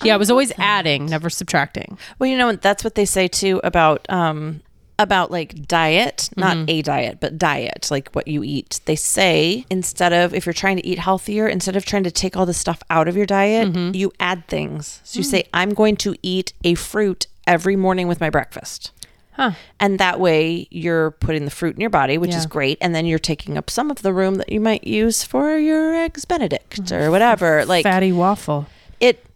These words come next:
Speaker 1: Yeah.
Speaker 2: it's a much more positive way. I love that.
Speaker 1: Yeah,
Speaker 2: I
Speaker 1: I
Speaker 2: didn't
Speaker 1: like
Speaker 2: know
Speaker 1: that
Speaker 2: about your
Speaker 1: too.
Speaker 2: mom.
Speaker 1: Well,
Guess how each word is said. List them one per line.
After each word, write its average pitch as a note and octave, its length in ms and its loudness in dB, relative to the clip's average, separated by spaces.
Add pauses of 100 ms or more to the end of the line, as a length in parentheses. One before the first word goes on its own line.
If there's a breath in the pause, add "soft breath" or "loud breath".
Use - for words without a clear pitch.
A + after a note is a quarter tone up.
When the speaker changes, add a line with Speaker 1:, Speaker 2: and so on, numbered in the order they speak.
(140)
Speaker 1:
Yeah. D#3+ 260 -2 (340)
Speaker 2:
it's A#3+ 200 0
a C4 40 6
much A3 400 2
more A3 160 2
positive D#3+ 840 -2
way. F3+ 180 2
I G#3+ 160 -2
love A#3 600 -6
that. C3 440 -4
Speaker 1:
Yeah, F#3+ 240 4
Speaker 2:
I F#3+ 40 4
Speaker 1:
I - 20 4
Speaker 2:
didn't G3 80 4
Speaker 1:
like G3+ 100 4
Speaker 2:
know A3 60 2
Speaker 1:
that F3 140 2
Speaker 2:
about D3+ 140 0
your F3 100 4
Speaker 1:
too. D#3+ 40 2
Speaker 2:
mom. C#3 360 -4 (180 loud breath)
Speaker 1:
Well, A#3 340 6